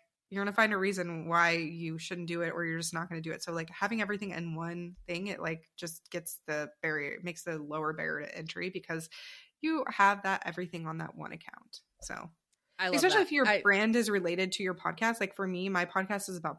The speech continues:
Speaker 1: podcasting. So, like, it would be weird to have it on a separate account. But even, like, if you're a business owner listening to this and your podcast is, a,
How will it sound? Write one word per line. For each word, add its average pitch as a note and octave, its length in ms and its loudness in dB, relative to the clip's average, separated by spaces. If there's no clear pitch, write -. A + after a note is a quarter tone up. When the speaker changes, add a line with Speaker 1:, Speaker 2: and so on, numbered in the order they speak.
Speaker 1:
podcasting. - 540 -8
So, E3 160 -6
like, E3 220 -6
it G3 60 0
would F#3 80 2
be D#3+ 120 0
weird D3+ 240 -4
to E3 60 -10
have E3+ 140 -12
it D#3 80 -4
on D#3+ 80 -4
a E3+ 40 -6
separate D#3+ 300 -8
account. - 260 -12
But G3 80 -4
even, C4+ 260 2
like, G#3 220 4
if G3 180 -2
you're A3 240 6
a G3 40 2
business F#3+ 380 0
owner E3+ 240 -2
listening E3 300 -4
to D#3+ 100 -6
this D#3+ 220 -4
and E3+ 140 -6
your E3+ 200 -4
podcast D#3+ 400 0
is, D#3+ 140 -8
a, E3 80 -8